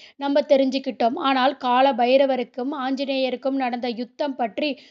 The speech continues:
உங்களுக்கு தெரியுமா? உங்களுக்கு அதை பத்தி தெரிஞ்சுக்கணும் அப்படின்னா கமெண்ட்ல கண்டிப்பா சொல்லுங்க.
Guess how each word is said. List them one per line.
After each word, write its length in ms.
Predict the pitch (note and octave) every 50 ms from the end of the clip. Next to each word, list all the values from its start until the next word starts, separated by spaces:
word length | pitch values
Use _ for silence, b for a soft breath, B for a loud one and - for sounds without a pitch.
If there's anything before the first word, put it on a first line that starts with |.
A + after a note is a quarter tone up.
| B B B B
உங்களுக்கு 480 | - D4+ D4+ D#4 D4 C#4+ C#4 - C#4 -
தெரியுமா? 580 | - B3+ C4+ C#4 C#4+ C4+ B3+ B3+ B3+ B3 A#3+
உங்களுக்கு 460 | C#4 C#4+ C4+ C#4 C#4 C#4 C#4 C4+ C#4
அதை 200 | B3+ A#3+ B3 B3
பத்தி 320 | A#3+ - B3 A#3+ - D4 C#4
தெரிஞ்சுக்கணும் 720 | - C4+ B3+ C4 C#4 C4+ C#4 C4+ - C4+ B3 B3+ C4 B3+
அப்படின்னா 420 | B3 A#3 F#3+ - A#3 A#3 A#3 C4+ D4+ D4
கமெண்ட்ல 480 | - C4 A#3+ B3 C4+ C4+ C4 C#4 C4+
கண்டிப்பா 480 | C4 - A#3 A#3 A#3 B3 B3 A#3+ C4+ C4+
சொல்லுங்க. 440 | C4+ C4+ B3+ A3+ A3+ A#3 A3+ B3